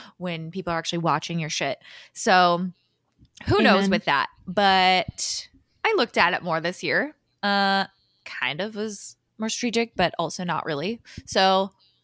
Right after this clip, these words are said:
Speaker 1: I'd say, like, I half, I half did this one. Uh, but book stuff has got, brought me some other opportunities. I really wanted to work with Colleen Hoover this year and also get advanced copies of books, which I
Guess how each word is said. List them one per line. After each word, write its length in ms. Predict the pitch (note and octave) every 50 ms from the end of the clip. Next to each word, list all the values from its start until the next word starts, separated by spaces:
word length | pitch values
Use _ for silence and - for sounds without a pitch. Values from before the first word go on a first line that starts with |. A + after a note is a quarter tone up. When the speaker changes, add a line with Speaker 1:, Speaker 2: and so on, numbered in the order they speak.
| _ _ _
Speaker 1:
I'd 140 | B3+ C4 C4
say, 140 | C#4+ C#4 B3+
like, 120 | B3 -
I 60 | G3
half, 360 | G3 G3+ D#3+ - F3+ - - _ _ _ _ -
I 80 | G3+
half 340 | G3 - F#3 C#3+ E3+ - -
did 180 | - B2+ - -
this 200 | E2 - - -
one. 260 | - D2+ - G#3+ G3+ _ _ _ _ _ _ _
Uh, 360 | G3 F#3+ F3+ F3 F3 E3+ E3+ F3+ - _ _ _ _ _ _
but 260 | G3+ F#3+ F3+ E3+ - _ _ _ _ _ _ _ _ _ _ _ _ _ _ _ _ _ _
book 160 | - A3 - -
stuff 260 | - - A#3 D4 -
has 160 | A#3 G3+ -
got, 240 | - F3+ F3+ F3+ - _ _ _
brought 180 | G3 E3+ -
me 80 | F#3 F#3+
some 260 | - G3+ F#3+ F#3 - _ _ _
other 220 | - F#3+ F#3+ F#3+ F3+
opportunities. 460 | F3 - G3 - G3+ G3 G3 F#3+ F#3
I 40 | F3
really 200 | F3 F#3 F#3 F#3
wanted 240 | G3 G#3 A3 G#3+
to 80 | - G3
work 160 | F3+ F3+ F3
with 240 | - E3 E3 - - - - - - - - - - - - - - - -
Colleen 320 | - G#3+ G#3 F#3+ F#3+ F#3+
Hoover 260 | G3 F#3 F3 E3+ F#3 F#3
this 240 | F3+ F#3+ F#3 -
year 140 | G3+ F#3+ F#3
and 80 | F3+ E3+
also 260 | C#3 E3 - - F3
get 380 | E3 - E3 D#3+ D#3+ - - _ _ _ _ _ _ _ _ _ _ -
advanced 560 | F#3 F3+ - - F#3 E3+ E3 E3 - - -
copies 400 | - G3 D#3 - - F#3 F#3 E3+
of 140 | F3+ D#3+ E3+
books, 360 | - D#3 F3 - - - -
which 400 | - F3 D3+ - - - - - - - -
I 440 | F3+ E3+ D#3+ D#3+ D#3 D3+ D#3 D#3+